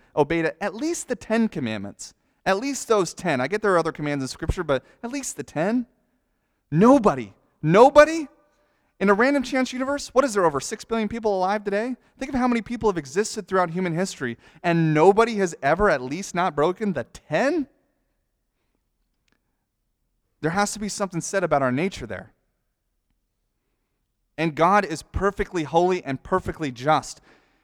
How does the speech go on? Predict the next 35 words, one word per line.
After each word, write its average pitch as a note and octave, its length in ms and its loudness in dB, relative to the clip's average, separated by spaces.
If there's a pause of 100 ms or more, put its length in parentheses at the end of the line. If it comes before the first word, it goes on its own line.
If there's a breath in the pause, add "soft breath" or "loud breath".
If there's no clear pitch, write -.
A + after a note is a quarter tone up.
(100)
Part G#3 200 4
of A3 60 4
that G3 220 2
perfect F#3 360 -4
justice D#3 640 0
is D3+ 120 -6
that F3 140 -2
he F#3 80 -4
will F3+ 160 0
punish G3+ 460 0
sin. G#2 280 -6 (960)
I've C#3+ 120 -6
used G3 180 -4
the G3+ 60 -4
example D#3+ 420 -4
before C#3+ 400 -2
of, B2 140 -2
uh, A2+ 240 0 (1120)
there's B2 80 -10
a B2+ 60 -12
passage E3 380 -4
in C3+ 80 -6
the B2+ 60 -4
Chronicles C3 340 -4
of A#2 60 -8
Narnia A#2+ 260 -2
from A2+ 120 -10
C A#2+ 140 -10
S A2+ 140 -10
Lewis, A2 180 -10
but B2+ 100 -10
that C3+ 60 0
one's C#3 160 -2
kinda A2 200 -8
dated. G2+ 340 -10